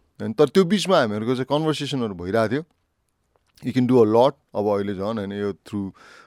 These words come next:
अब यो अनेक मिडियम, अब obviously उयो घुम्दै फिर्दै रुम्जा चार भने जस्तो, होइन, अब यो रुम्जा टारको कुरा गर्दाखेरि अब, होइन, मेसेन्जर सेसेन्जरमा कुराकानी भयो। अनि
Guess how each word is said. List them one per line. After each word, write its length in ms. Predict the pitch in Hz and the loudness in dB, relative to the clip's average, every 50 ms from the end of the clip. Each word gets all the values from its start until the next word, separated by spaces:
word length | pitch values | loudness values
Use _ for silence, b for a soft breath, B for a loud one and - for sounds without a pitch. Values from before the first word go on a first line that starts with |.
| B - | B -12
अब 100 | 101 98 | -10 -8
यो 140 | 98 98 98 | -6 -6 -6
अनेक 260 | 98 107 107 107 98 | -6 -4 -4 -4 -6
मिडियम, 360 | 92 101 101 101 95 101 95 | -6 -6 -6 -4 -4 -6 -6
अब 300 | 87 87 85 82 82 - - - | -6 -10 -12 -14 -18 -18 -12 -8
obviously 480 | 98 110 101 92 92 87 - - 104 92 - _ _ - - | -6 -6 -6 -6 -8 -10 -10 -10 -10 -12 -12 _ _ -20 -18
उयो 180 | 98 101 95 82 | -14 -14 -12 -12
घुम्दै 260 | 82 87 98 107 107 | -10 -8 -4 -4 -4
फिर्दै 320 | 98 - 107 92 95 123 | -4 -6 -8 -6 -4 -4
रुम्जा 320 | 120 95 98 101 101 104 98 | -4 -4 -4 -4 -2 -2 -4
चार 240 | 90 107 95 92 87 | -4 -4 -6 -6 -6
भने 300 | 85 82 85 87 92 92 | -8 -12 -12 -12 -10 -10
जस्तो, 160 | - - 110 | -8 -6 -6
होइन, 100 | 104 101 107 | -4 -4 -6
अब 120 | 101 98 | -6 -6
यो 160 | 98 98 95 | -6 -6 -6
रुम्जा 240 | 92 95 98 98 98 | -6 -6 -6 -6 -6
टारको 320 | 92 98 98 95 92 95 | -6 -6 -8 -8 -8 -10
कुरा 220 | 87 95 95 92 92 | -10 -8 -8 -6 -6
गर्दाखेरि 360 | 92 92 90 92 95 92 95 | -6 -8 -8 -8 -8 -8 -8
अब, 100 | 92 92 | -8 -8
होइन, 440 | 92 92 90 92 104 110 107 101 90 B B B B B B - | -8 -8 -8 -10 -10 -10 -10 -10 -10 B B B B B B -12
मेसेन्जर 380 | 101 95 - 98 98 98 104 101 | -10 -10 -8 -8 -6 -6 -6 -6
सेसेन्जरमा 540 | - - 92 87 92 95 95 90 90 92 | -8 -10 -12 -10 -10 -8 -8 -8 -10 -10
कुराकानी 460 | 90 - 101 95 92 87 92 90 90 87 | -10 -8 -8 -8 -8 -10 -12 -12 -12 -12
भयो। 100 | 85 92 | -12 -10
अनि 220 | - 92 95 92 | -10 -10 -12 -14